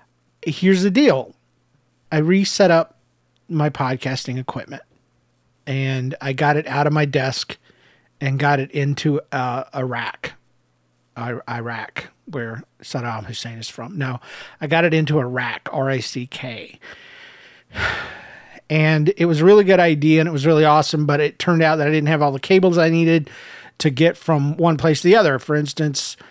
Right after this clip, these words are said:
mouse and keyboard, uh, my, my Stream Deck that plays all the sound effects and stuff, and then, like, the monitor cable. So I had to order those, and those didn't make it until Friday, so I wasn't able to do G O K. I wasn't able to do, um,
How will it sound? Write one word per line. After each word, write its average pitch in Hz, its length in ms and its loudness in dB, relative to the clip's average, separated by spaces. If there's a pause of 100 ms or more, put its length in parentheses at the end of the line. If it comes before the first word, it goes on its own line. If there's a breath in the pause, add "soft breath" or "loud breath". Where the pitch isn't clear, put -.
(200 soft breath)
mouse 151 320 0
and 156 80 -6
keyboard, 185 760 4 (560 soft breath)
uh, 120 400 -12
my, 123 440 -10
my 127 140 -4
Stream 190 280 2
Deck 180 240 2
that 151 120 -10
plays 156 220 2
all 147 140 4
the 135 80 -4
sound 185 260 2
effects 170 360 0
and 170 100 -2
stuff, 160 380 0 (400 loud breath)
and 147 180 -2
then, 143 540 -4
like, 139 180 -8
the 156 60 -6
monitor 175 360 2
cable. 127 300 -8
So 156 140 -8
I 139 60 -2
had 143 100 -4
to 156 60 -6
order 165 260 2
those, 139 400 -2
and 139 200 -6
those 143 200 -2
didn't 156 200 -4
make 143 220 -2
it 143 80 0
until 135 280 -4
Friday, 185 500 2
so 143 180 -6
I 147 60 -2
wasn't 151 280 -2
able 151 260 -2
to 147 140 -10
do 139 380 -2
G 131 220 -6
O 135 60 -8
K. 220 360 2
I 147 60 -2
wasn't 151 280 0
able 147 280 -2
to 139 200 -10 (800 loud breath)
do, 147 380 0
um, 131 540 -6